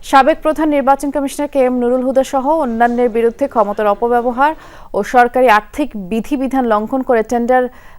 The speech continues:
ব্যতীত বাজার মূল্যের চেয়ে দশ গুণ বেশি দামে দেড় লাখ টাকার ইভিএম ক্রয় করে সরকারের প্রায় তিন হাজার একশো বাহাত্তর কোটি টাকা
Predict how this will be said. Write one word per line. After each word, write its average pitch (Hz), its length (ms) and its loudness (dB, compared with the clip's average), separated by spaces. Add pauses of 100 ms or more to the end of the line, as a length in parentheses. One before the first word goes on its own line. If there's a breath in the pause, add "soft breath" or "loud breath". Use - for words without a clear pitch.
ব্যতীত 226 440 2
বাজার 240 480 4
মূল্যের 262 380 2
চেয়ে 240 120 2
দশ 202 320 0
গুণ 208 120 -6
বেশি 190 220 -6
দামে 190 240 -2
দেড় 233 540 4
লাখ 214 300 2
টাকার 233 260 0
ইভিএম 208 340 -4
ক্রয় 202 300 0
করে 269 280 -4
সরকারের 196 480 -4
প্রায় 190 260 -2 (380 soft breath)
তিন 359 320 2
হাজার 262 380 4
একশো 247 480 0
বাহাত্তর 214 640 0
কোটি 214 240 -4
টাকা 196 260 -8